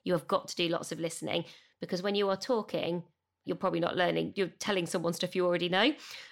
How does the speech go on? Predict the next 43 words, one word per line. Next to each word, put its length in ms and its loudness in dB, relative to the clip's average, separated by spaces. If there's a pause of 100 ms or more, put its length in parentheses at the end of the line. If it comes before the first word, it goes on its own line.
So 100 -4
you 160 -2
really 380 2
want 160 2
that 120 0
listen 280 -4
ratio 320 -2
to 120 -14
be 80 -8
high. 280 -2
So 160 -6
you 100 -2
might 260 0
say, 440 0 (260)
"Okay, 260 0
so 120 -2
in 100 2
this 120 -2
conversation 500 -2
with 80 -8
this 100 -8
person, 540 -2 (320)
I 60 -2
want 140 0
my 120 2
listening 320 -2
ratio 320 -2
to 100 -16
be 240 -4 (140)
seventy 560 -2
percent. 600 -8 (320)
I 80 0
only 80 2
want 100 2
to 40 0
be 80 -2
talking 360 -2
for 80 -18
thirty 280 -4
percent 280 -8
of 60 -10
the 80 -8
time." 400 -4